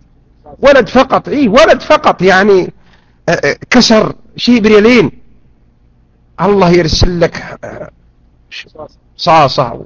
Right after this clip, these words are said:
يموت.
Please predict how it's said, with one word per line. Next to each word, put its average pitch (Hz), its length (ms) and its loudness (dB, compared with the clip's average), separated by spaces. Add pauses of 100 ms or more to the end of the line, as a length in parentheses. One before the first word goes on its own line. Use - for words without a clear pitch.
(1900)
يموت. 269 560 2